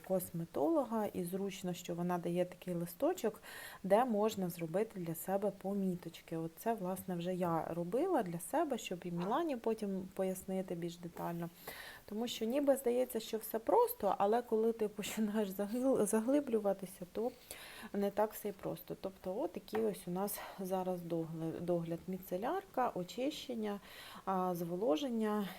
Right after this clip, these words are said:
і лікування. Так, у мене, в принципі, те ж саме.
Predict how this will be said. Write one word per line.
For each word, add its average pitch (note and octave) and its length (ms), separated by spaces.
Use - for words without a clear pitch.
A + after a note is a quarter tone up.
і G3+ 420
лікування. D#3 720
Так, F3+ 320
у A3+ 80
мене, F4 300
в - 60
принципі, A#3+ 640
те G#3+ 160
ж G#3+ 100
саме. E3 500